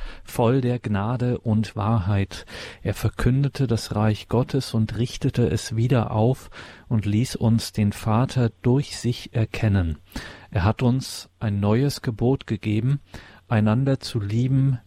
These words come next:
wie er uns geliebt hat. Er lehrte uns den Weg der Seligkeiten des Evangeliums,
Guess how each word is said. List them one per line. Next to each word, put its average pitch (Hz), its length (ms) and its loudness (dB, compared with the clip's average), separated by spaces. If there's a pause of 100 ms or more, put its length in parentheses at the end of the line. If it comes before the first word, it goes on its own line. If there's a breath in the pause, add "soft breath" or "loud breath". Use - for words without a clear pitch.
wie 120 260 0
er 123 300 2
uns 120 320 0
geliebt 107 480 -2
hat. - 280 -6 (380 loud breath)
Er 95 160 -2
lehrte 113 400 2
uns 123 340 0
den 101 220 0
Weg 110 360 0
der 110 160 2
Seligkeiten 120 880 0
des 113 180 -4
Evangeliums, 107 1120 2